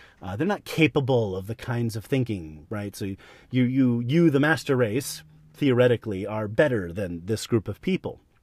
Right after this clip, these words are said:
right? Uh, and they would, uh,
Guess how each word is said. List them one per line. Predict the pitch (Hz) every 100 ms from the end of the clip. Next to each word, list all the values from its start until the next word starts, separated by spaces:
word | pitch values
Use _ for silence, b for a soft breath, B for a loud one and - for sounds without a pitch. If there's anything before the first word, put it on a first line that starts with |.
| _
right? | 107 95 139 B B B B B
Uh, | 113 113 110
and | 123 117
they | 117 117
would, | 110 110 110 117
uh, | 107 104 98 98